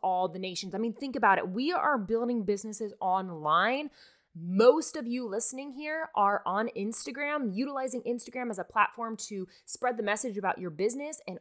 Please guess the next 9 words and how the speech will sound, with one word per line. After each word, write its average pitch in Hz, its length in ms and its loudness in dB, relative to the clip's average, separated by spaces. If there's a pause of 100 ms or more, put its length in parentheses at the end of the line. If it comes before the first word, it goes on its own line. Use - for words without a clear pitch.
also 302 340 -4
the 269 80 -10
message 240 300 -4
about 190 240 -2
Jesus. 214 600 0 (280)
How, 330 680 4
like, 247 240 -2
like, 247 200 2
we've, 330 300 2